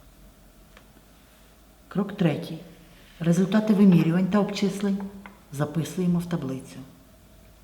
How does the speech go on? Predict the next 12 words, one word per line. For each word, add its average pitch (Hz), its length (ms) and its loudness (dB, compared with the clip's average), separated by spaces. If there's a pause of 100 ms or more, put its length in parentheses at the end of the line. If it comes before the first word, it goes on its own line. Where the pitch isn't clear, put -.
(440)
Крок - 280 -2
четвертий. 156 600 -6 (600)
Ідентифікуємо 160 920 -2
частинку. - 600 -12 (1400)
Завдання 185 460 6
друге. 147 320 0 (640)
Порівняння 220 440 10
кінетичних 185 640 2
енергій 160 300 4
протона 147 460 -4
на 139 80 -6
початку 131 680 -10